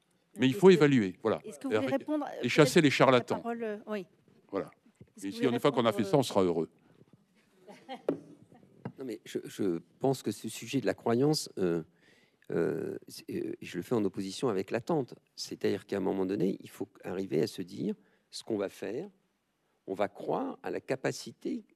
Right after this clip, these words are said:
Speaker 3: euh, de ce que l'on propose, euh, d'agir sur le symptôme que j'ai. Euh, ça, ça rejoint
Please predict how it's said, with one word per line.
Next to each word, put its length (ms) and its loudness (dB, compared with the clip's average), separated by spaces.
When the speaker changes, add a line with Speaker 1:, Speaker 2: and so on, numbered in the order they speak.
Speaker 3:
euh, 280 -8
de 60 -10
ce 100 -14
que 100 -4
l'on 160 -2
propose, 640 -6
euh, 180 -2
d'agir 500 2
sur 460 -6
le 120 -10
symptôme 460 -4
que 140 -4
j'ai. 180 -6
Euh, 160 4
ça, 280 2
ça 220 0
rejoint 520 2